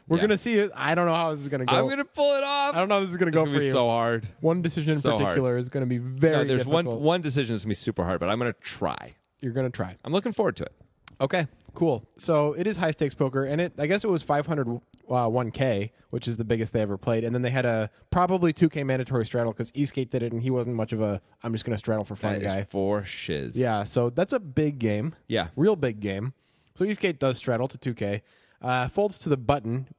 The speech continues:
Speaker 1: who is David Benjamin Benjamin.
Speaker 2: Yep.
Speaker 1: His middle name is Benjamin, little known fact. Uh, he limps the button with king ten off. I mean,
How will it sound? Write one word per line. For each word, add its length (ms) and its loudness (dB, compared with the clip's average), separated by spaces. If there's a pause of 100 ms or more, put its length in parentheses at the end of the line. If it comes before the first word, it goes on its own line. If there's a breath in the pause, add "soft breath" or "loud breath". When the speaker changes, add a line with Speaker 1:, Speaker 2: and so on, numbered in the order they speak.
(120)
Speaker 1:
who 80 -2
is 180 -2
David 480 0 (380 soft breath)
Benjamin 560 0
Benjamin. 540 -2 (100)
Speaker 2:
Yep. 220 -2 (260)
Speaker 1:
His 140 -4
middle 180 0
name 140 0
is 80 -4
Benjamin, 340 -2
little 160 -2
known 140 -4
fact. 280 -8 (380 soft breath)
Uh, 380 0 (500)
he 140 -2
limps 240 0
the 60 -6
button 220 0
with 200 -6
king 180 -2
ten 160 -2
off. 480 -2
I 80 -8
mean, 320 -2